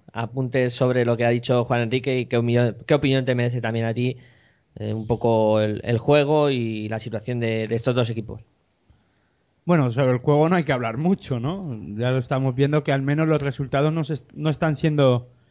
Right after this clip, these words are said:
Speaker 2: nada buenos. Lo que pasa que son dos casos parecidos, semejantes, pero diferentes a la vez, ¿no? El tema de Valladolid,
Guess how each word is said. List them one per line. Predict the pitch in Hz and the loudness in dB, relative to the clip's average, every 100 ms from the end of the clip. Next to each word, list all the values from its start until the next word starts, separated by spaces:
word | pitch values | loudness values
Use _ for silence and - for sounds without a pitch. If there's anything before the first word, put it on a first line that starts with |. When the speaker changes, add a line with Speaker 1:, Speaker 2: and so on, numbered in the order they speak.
| _ - | _ -6
Speaker 2:
nada | 151 156 135 | 0 2 4
buenos. | 160 180 | 2 2
Lo | 139 | 2
que | 127 | 0
pasa | 127 143 165 | -2 -2 -2
que | 165 | -2
son | 180 170 | -2 0
dos | 170 | 0
casos | - 160 - 190 190 - _ _ _ _ _ _ _ _ _ _ _ _ _ _ _ _ | 0 -2 2 2 2 -4 _ _ _ _ _ _ _ _ _ _ _ _ _ _ _ _
parecidos, | 156 156 147 190 208 226 220 | 2 2 2 2 2 2 0
semejantes, | 175 160 147 185 202 202 233 240 226 - _ _ _ _ - | -4 -2 -2 -2 -4 -2 -2 -2 -6 -16 _ _ _ _ 0
pero | 160 147 139 | 4 4 4
diferentes | 139 139 151 151 160 147 | 2 -2 -2 0 0 0
a | 147 | 2
la | 139 | 2
vez, | 196 127 | 2 2
¿no? | 160 247 - _ - | -2 -6 -10 _ -6
El | 120 120 120 120 120 123 | -2 0 0 0 -4 -4
tema | 151 147 160 | 0 2 4
de | 156 | 4
Valladolid, | 160 156 151 175 202 | 4 4 4 4 2